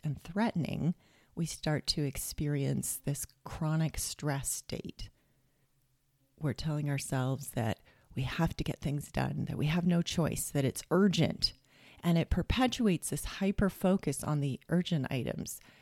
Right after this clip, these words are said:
and leads to a chronic cycle of stress. This cycle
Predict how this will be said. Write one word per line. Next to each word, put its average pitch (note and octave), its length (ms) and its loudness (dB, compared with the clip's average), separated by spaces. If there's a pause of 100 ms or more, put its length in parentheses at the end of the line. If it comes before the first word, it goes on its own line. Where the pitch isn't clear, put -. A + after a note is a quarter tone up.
(180)
and D3 220 0
leads F#3+ 400 2
to D3 160 -2
a C3 60 0
chronic D#3 520 -4
cycle C3+ 600 0 (280)
of D3 160 -4
stress. - 580 -8 (800)
This F#3 220 2
cycle D3+ 580 -2